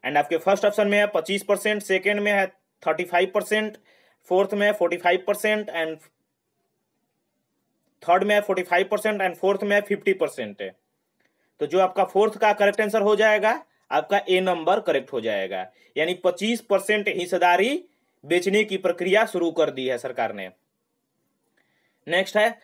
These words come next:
आप इन दोनों को नोट कर लीजिएगा, आईपीओ और एनएससी। आईपीओ का एक बार फिर से बता दे रहा हूं कि आईपीओ का फुल फॉर्म होगा इनिशियल, नोट कर लीजिए, इनिशियल पब्लिक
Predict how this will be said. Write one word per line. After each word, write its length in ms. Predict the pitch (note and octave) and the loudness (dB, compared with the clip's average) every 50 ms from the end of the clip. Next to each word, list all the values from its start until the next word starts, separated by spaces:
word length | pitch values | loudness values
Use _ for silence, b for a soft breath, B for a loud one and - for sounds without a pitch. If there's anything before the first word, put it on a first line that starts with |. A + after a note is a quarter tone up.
| b b - | b b 2
आप 240 | C#3 D#3 D#3 - - | 2 2 2 0 -4
इन 140 | F#3+ F#3+ F#3+ | -4 0 0
दोनों 220 | G3 G3+ G#3 A3 | 0 2 2 0
को 160 | G#3+ G#3+ G#3 G#3+ | 0 0 -2 -2
नोट 340 | G#3 G#3 F#3+ G3 G#3+ G3+ | 0 0 0 0 -2 0
कर 100 | - G#3+ | 0 2
लीजिएगा, 480 | G3+ G3+ G#3 F#3 G#3 G#3 G3 A3 G#3+ - | 2 2 2 2 0 2 2 2 2 2
आईपीओ 500 | - E3+ F3 F3 - G#3 G#3 G#3+ G#3+ A3 | 2 2 2 2 -2 -4 2 4 4 4
और 280 | G#3 - F#3+ F#3 F#3+ - - - _ _ _ _ _ _ _ _ _ _ _ _ - | 4 4 2 2 2 0 -6 -14 _ _ _ _ _ _ _ _ _ _ _ _ -2
एनएससी। 840 | F#3 F#3+ G3+ G3+ G3+ - F#3+ F#3+ F#3 - - F3+ E3+ D3 A#2+ G#2 G2+ _ _ _ _ _ _ - | 0 0 0 -2 -2 0 0 0 0 -2 -6 -6 -6 -6 -6 -8 -10 _ _ _ _ _ _ 0
आईपीओ 420 | C#3 E3+ F3 E3+ F3 G3 G#3 G#3 | 2 2 2 2 2 4 4 4
का 100 | G#3+ G#3+ | 6 4
एक 120 | G3 F#3 D#3+ | 2 2 2
बार 180 | E3+ E3 - - | -2 -2 -2 -4
फिर 120 | F#3+ F3+ | -10 -8
से 100 | F#3 G3 | -6 -4
बता 180 | F#3+ - G3 F#3+ | 0 0 2 2
दे 80 | G3+ | 4
रहा 80 | G#3 G#3 | 2 2
हूं 100 | A3 G3 | 0 -2
कि 80 | F#3 - - | -6 -2 0
आईपीओ 380 | D#3 E3 E3 E3 F3+ G3+ G3+ | 0 0 0 0 2 2 2
का 120 | G3+ G3+ F#3+ | 4 2 2
फुल 160 | - G3 F#3+ | 2 2 0
फॉर्म 240 | F#3+ G3 G3+ G3 F#3 | 2 0 -2 -2 0
होगा 340 | F#3+ G3 F#3 G#3 A3 B3 - _ b b b b b b | 0 0 2 0 0 -2 -4 _ b b b b b b
इनिशियल, 720 | D#3+ E3+ F#3 F#3+ F#3+ F#3+ - G3+ G3+ G#3+ A3+ A#3+ B3+ B3 A#3+ _ _ _ _ _ _ _ _ _ _ _ _ _ _ B2+ | -4 -2 0 -2 -2 -2 -2 0 2 4 4 4 2 -2 -10 _ _ _ _ _ _ _ _ _ _ _ _ _ _ -4
नोट 220 | D3 E3+ F3+ F3+ | -4 -2 -2 0
कर 120 | G3 G3+ | -2 0
लीजिए, 380 | F#3+ G3 G3 F3+ G3+ G#3 A3+ A3 - _ _ _ _ _ _ _ _ _ _ _ _ _ _ _ _ _ _ _ _ _ _ _ _ _ _ _ _ _ _ _ _ _ _ _ _ _ _ _ _ _ _ _ _ _ _ _ _ _ _ _ _ | 0 0 0 0 0 0 0 -2 -8 _ _ _ _ _ _ _ _ _ _ _ _ _ _ _ _ _ _ _ _ _ _ _ _ _ _ _ _ _ _ _ _ _ _ _ _ _ _ _ _ _ _ _ _ _ _ _ _ _ _ _ _
इनिशियल 720 | E3 F3 F3 F3+ F#3 F3+ - G3 G3 G#3 G#3+ G#3+ A3+ A#3 - _ _ _ _ _ _ _ _ _ _ | -4 -2 -2 -2 -2 -2 -2 0 4 4 4 4 4 0 -4 _ _ _ _ _ _ _ _ _ _
पब्लिक 480 | F3 F3 F3 E3+ F#3 G3 A3 A3 G#3 - | 2 2 2 2 2 0 0 -2 -6 -12